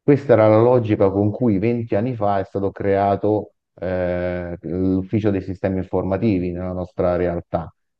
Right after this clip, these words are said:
Oggi, eh, questo modello non è più sostenibile, eh, ce ne siamo accorti negli anni, ovviamente non è una epifania improvvisa, ma con, eh, il manifestarsi del cosiddetto delivery gap,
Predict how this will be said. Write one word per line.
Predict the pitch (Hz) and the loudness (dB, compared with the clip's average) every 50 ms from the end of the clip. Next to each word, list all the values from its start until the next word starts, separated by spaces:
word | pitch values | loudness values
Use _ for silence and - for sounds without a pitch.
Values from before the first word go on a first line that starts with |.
| _ _ - | _ _ 0
Oggi, | - 117 139 156 143 135 123 131 143 151 165 165 - - | 2 4 4 4 2 0 -2 0 2 4 4 4 4 2
eh, | - - - 92 90 90 | -4 -6 -2 -2 -2 -2
questo | 92 104 101 104 - 120 | -2 -2 -4 -4 0 0
modello | 123 131 123 113 113 117 117 104 101 | 0 2 2 2 4 4 4 4 2
non | 95 98 101 | 2 0 -2
è | 98 - | -2 -2
più | - - 107 | -2 -6 -6
sostenibile, | 104 - - 98 - - 117 117 123 107 87 85 87 90 87 85 85 87 _ _ _ _ _ | -6 -6 -12 -12 -6 -2 0 2 2 2 0 0 -2 -2 -2 -4 -6 -8 _ _ _ _ _
eh, | - - 78 73 | -12 -10 -10 -8
ce | - - | -6 -4
ne | 87 90 | -4 -2
siamo | 87 98 92 95 | 0 0 0 -2
accorti | - - 101 95 - - | 0 0 0 0 0 -2
negli | 90 95 98 104 104 113 | -4 0 0 2 2 2
anni, | 110 104 98 95 90 90 | 2 2 0 -2 -4 -4
ovviamente | 90 87 95 104 104 98 98 - 90 | -4 -4 -2 -2 -2 -2 -4 -4 -6
non | 92 95 107 | -4 -2 0
è | 110 101 | 0 0
una | 95 92 95 92 92 92 92 90 90 90 92 - | 0 -2 -4 -6 -6 -6 -8 -8 -6 -8 -8 -6
epifania | - 107 107 113 107 101 104 104 107 110 110 104 101 101 101 101 101 104 | -4 -2 2 2 2 2 2 2 2 2 2 2 2 0 0 0 0 2
improvvisa, | 113 113 107 107 - 147 143 131 107 110 120 131 123 117 135 131 131 - - _ _ _ _ _ | 2 2 2 0 -2 -2 -2 -2 -4 -2 -2 -2 -2 -2 -2 -2 -2 -4 -10 _ _ _ _ _
ma | - - 98 101 104 98 98 - - - _ _ - 110 - _ | -10 -6 -4 -4 -2 -4 -6 -8 -12 -20 _ _ -20 -20 -20 _
con, | - - 113 110 110 107 104 104 | -4 -2 0 2 2 2 2 2
eh, | 101 101 101 95 - - 80 95 95 95 95 98 | 0 0 0 -2 -2 -4 -2 0 2 2 2 2
il | 101 104 104 | 2 0 0
manifestarsi | 101 107 110 110 104 113 110 - - 131 131 127 - - | 0 0 -2 -2 -2 -4 -4 -4 0 -2 -2 -2 -2 -4
del | 104 104 104 | -4 -4 -4
cosiddetto | - - 104 95 104 95 104 107 104 107 104 | -4 -6 -6 -6 -4 -2 -2 -2 0 -2 -2
delivery | 95 107 104 104 104 98 95 98 104 | 0 0 0 0 0 -2 -2 -4 -2
gap, | 98 101 98 95 92 _ _ - 127 143 156 | -2 -2 -2 -2 -4 _ _ -6 -6 -6 -6